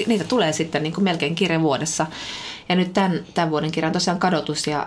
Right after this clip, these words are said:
kuten tuossa nyt sanoinkin jo, niin tässä on tosiaan kehyskertomuksena tämä löytötavaratoimisto. Ja tämä työntekijä, joka siellä pyörii ja näitä tarinoita kertoo, niin hän kutsuu sitä kadotukseksi.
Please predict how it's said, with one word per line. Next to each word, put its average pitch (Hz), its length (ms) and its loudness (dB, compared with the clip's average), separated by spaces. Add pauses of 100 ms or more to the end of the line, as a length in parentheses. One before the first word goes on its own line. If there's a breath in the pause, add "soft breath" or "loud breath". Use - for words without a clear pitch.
(120)
kuten 180 220 2
tuossa 170 200 0
nyt 170 80 0
sanoinkin 156 460 2
jo, 147 100 2
niin 139 180 0
tässä 143 280 -2
on 139 60 0
tosiaan 139 240 0
kehyskertomuksena 135 880 -2
tämä 135 200 0
löytötavaratoimisto. 139 960 0 (160)
Ja 147 80 0
tämä 143 160 2
työntekijä, 139 420 0
joka 143 140 -2
siellä 143 260 2 (200)
pyörii 143 400 2
ja 139 100 2
näitä 139 220 -2
tarinoita 139 360 0
kertoo, 147 420 0
niin 135 180 -2
hän 143 200 0 (100)
kutsuu 143 260 0
sitä 143 120 -2
kadotukseksi. 147 840 -2